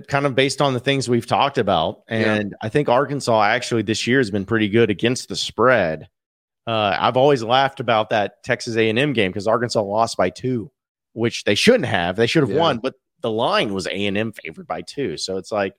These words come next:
Speaker 2: How do they
Speaker 1: Bet
Speaker 2: know?
Speaker 1: Online knows what they're
Speaker 2: Amazing.
Speaker 1: doing.
Speaker 2: It's
Speaker 1: Like, they,
Speaker 2: crazy.
Speaker 1: yeah, it's like they know what they're doing. They know, uh, what these lines are at. And so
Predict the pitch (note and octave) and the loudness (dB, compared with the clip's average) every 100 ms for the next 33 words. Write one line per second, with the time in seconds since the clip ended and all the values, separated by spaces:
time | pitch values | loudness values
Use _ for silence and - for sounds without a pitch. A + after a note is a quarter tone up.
0 | _ _ B2+ E3+ E3+ F#3+ A3 F#3+ G3 F#3 | _ _ -6 -4 0 4 4 4 4 4
1 | D#3 F3 - D#3+ C#3+ B2+ D#3 A#2 C#2+ - | 4 4 4 0 0 2 2 0 -6 -8
2 | G#2+ A2 B2+ G#2+ D#2+ C#2+ - - D3+ C#3+ | -4 0 0 -2 -8 -20 -20 -4 2 2
3 | F2+ A2+ C3 A#2 C3+ C3+ B2+ D3+ E3+ D3+ | 0 -4 -2 0 0 -2 2 2 4 4
4 | C#3 A#2 G#2+ G2+ G#2 A2 A2+ C3+ D3 C#3+ | 2 0 0 -2 -2 -4 0 2 2 2
5 | B2 - _ _ _ _ _ A#2+ A2+ A2+ | -2 -6 _ _ _ _ _ -2 0 2
6 | B2 A#2+ A2 A#2 A#2+ A2 G#2 B2+ C#3+ A#2 | 2 0 2 2 2 0 2 4 2 -2
7 | A2+ - B2 A2+ G#2+ | -8 -4 -2 0 -2